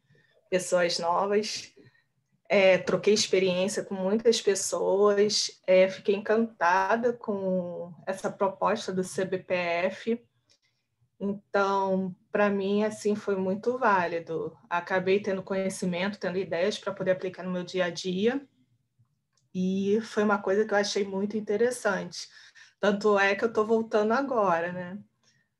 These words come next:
pra participar junto com vocês. E também me deu a oportunidade de conhecer o-, outros profissionais, de vocês me incentivarem, né, a continuar nesse percurso acadêmico.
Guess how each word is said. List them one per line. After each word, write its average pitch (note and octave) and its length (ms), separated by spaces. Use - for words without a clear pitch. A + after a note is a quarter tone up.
pra F3 220
participar F#3 960
junto F3+ 260
com G3 200
vocês. F#3+ 920
E A3+ 120
também C4+ 580
me C#4+ 100
deu A#3 200
a - 20
oportunidade A#3 880
de A3 140
conhecer A3 1040
o-, F#3 320
outros A3+ 400
profissionais, G3+ 800
de G3+ 60
vocês G3+ 420
me G3 80
incentivarem, G3+ 1000
né, F3+ 260
a F3+ 640
continuar G3 600
nesse G#3+ 260
percurso F#3 640
acadêmico. F#3 800